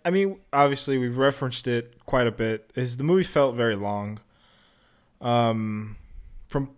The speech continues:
from getting to Harry ac-, or Harry,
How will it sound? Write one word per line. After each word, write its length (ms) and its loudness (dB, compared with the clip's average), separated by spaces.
from 300 2
getting 360 0
to 720 0
Harry 320 2
ac-, 240 2
or 120 -4
Harry, 440 -8